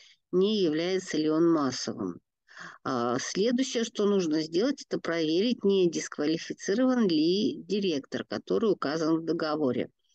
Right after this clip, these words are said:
а, который вы должны будете с ним подписать. А, следующий момент, уточнить, относится ли ваш контрагент, а, к М С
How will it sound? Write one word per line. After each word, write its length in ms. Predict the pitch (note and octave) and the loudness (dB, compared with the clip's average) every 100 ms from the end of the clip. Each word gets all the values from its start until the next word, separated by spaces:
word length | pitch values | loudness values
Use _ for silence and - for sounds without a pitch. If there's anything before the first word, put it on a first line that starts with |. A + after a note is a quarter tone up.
| - - _ - | -18 -18 _ -4
а, 460 | C#3 B2+ A2 A2 | -2 0 0 -2
который 520 | A#2 C#3 - E3+ E3 D3+ | -2 -4 0 2 2 2
вы 160 | D#3 | 0
должны 380 | D3+ C#3+ D3 D3+ | 0 -2 0 0
будете 340 | D3+ C#3+ - | 2 -2 -2
с 100 | C3+ | -6
ним 160 | C3 C#3+ | -2 -2
подписать. 640 | C#3 C3+ D3 C#3+ B2 G2+ - _ _ _ _ _ _ _ _ _ _ - | -2 -2 -4 -2 -2 -4 -6 _ _ _ _ _ _ _ _ _ _ -10
А, 480 | C2+ B2 A#2+ G#2 A#1 - _ | -4 -2 0 -2 -4 -8 _
следующий 640 | - - G#3 B3+ C4+ B3 B3+ | -8 -2 2 4 2 2 0
момент, 480 | A#3 G#3+ E3+ D#3 F3 | 2 2 2 2 0
уточнить, 800 | E3+ E3+ - - A3 C4 C4 - - - | -2 -6 -4 0 2 2 -2 -8 -12 -8
относится 800 | - F3+ - A3+ G3+ F3 D#3+ F3 | -6 -4 0 0 0 -2 -4 0
ли 260 | F3 F#3+ F3 | 2 4 2
ваш 300 | D#3+ D#3+ - | 0 -2 -4
контрагент, 880 | - D3+ - D3+ F3 A3+ C#4+ D4 - - - - | -4 -2 -2 -4 -2 2 4 4 0 -16 -16 -8
а, 600 | E3 E3 D#3+ D3 D3+ C#3+ E2 G#2 - E2 - | -4 -2 0 0 0 0 0 -4 -8 -10 -8
к 80 | - | 0
М 180 | F3+ F3 | 4 4
С 220 | D#3+ | 2